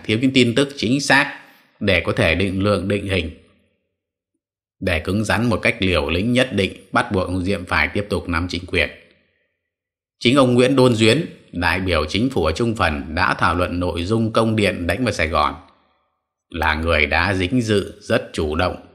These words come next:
trong việc di cư hơn tám trăm ngàn đồng bào từ Bắc vào Nam,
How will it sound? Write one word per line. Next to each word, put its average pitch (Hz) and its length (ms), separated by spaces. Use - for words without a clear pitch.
trong 98 200
việc 85 160
di 101 220
cư 104 260
hơn 101 280
tám 107 180
trăm 107 180
ngàn 78 220
đồng 78 220
bào 73 340
từ 80 160
Bắc - 220
vào 85 120
Nam, 95 280